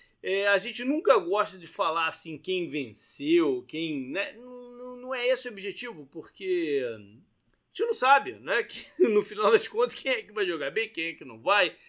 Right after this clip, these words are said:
gente vai dar algumas impressões aqui, né? E o futuro, o tempo, é, é que vai contar essa história um pouco melhor. E uma outra coisa que a gente sempre fala é, é, é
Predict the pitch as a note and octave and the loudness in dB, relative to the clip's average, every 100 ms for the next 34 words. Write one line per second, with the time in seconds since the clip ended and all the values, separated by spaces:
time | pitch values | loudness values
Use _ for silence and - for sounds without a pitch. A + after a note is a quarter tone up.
0 | _ - E4+ D4 C#4+ C#4+ C#4 C4+ A#3+ B3 | _ -16 4 4 6 2 2 -4 -4 -8
1 | C4+ A#3+ A#3 B3 B3 B3 - G3+ E3 - | -2 -2 -2 -10 -8 -10 -8 -6 -6 -8
2 | _ _ _ F3+ C4 E4 E4+ F4+ - D#4 | _ _ _ -6 -2 0 2 0 -4 -12
3 | - A#3 C4+ C#4 - G3+ G#3+ A#3+ A3+ C4 | -12 -10 -6 -6 -6 -6 -4 -6 -10 -16
4 | C4+ _ _ _ _ _ E3+ F#3+ G3 F#3 | -16 _ _ _ _ _ 2 4 6 8
5 | F3 D#3+ D3+ D3 C#3+ - F#3 - G3 A3+ | 8 6 2 2 0 0 -2 -2 -4 -4
6 | - A3+ G3 - F#3+ G3 - A3 - F3+ | -4 -8 -8 -4 -4 -4 -6 -10 -6 0
7 | F3+ F#3+ F#3+ - _ _ _ _ _ G3+ | 2 2 0 -8 _ _ _ _ _ -12
8 | G#3 - G3 F#3+ A3 A3+ D#3+ E3 - - | -12 0 0 0 -6 0 4 4 0 -10
9 | _ _ _ _ _ _ D3 C3+ C#3 C#3 | _ _ _ _ _ _ -8 -6 -6 -8
10 | C#3+ C#3+ C3+ C#3 E3 G3+ G3 G#3+ G#3+ G#3 | -8 -6 -4 -4 -4 0 4 4 2 -4
11 | - G#3 G3 F#3 F3+ F3+ F#3 F3 - G3 | 0 2 2 0 -4 -4 -6 -12 -12 -10
12 | F3+ F3 - G#3+ A#3 C#4 C#4 - A#3 B3+ | -8 -10 -2 0 2 0 -4 -8 -6 -4
13 | - - D4 D4 C#4 C#4+ | -6 -8 -6 -6 -6 -4